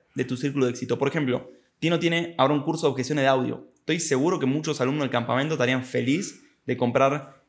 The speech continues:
el audio de objeciones de Tino para poder llevarlo a cualquier parte y les sea más fácil escucharlo. Es contenido nuevo, en efecto. Parte del contenido se parece al campamento de venta, parte es diferente, pero a veces por ahí simplemente lo necesitan recordar y resintonizar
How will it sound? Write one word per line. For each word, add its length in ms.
el 180
audio 300
de 320
objeciones 500
de 60
Tino 400
para 200
poder 160
llevarlo 180
a 40
cualquier 220
parte 240
y 40
les 160
sea 140
más 180
fácil 260
escucharlo. 480
Es 60
contenido 320
nuevo, 400
en 80
efecto. 440
Parte 220
del 40
contenido 300
se 120
parece 320
al 60
campamento 460
de 60
venta, 640
parte 240
es 60
diferente, 760
pero 160
a 40
veces 180
por 80
ahí 80
simplemente 340
lo 80
necesitan 320
recordar 720
y 120
resintonizar 1000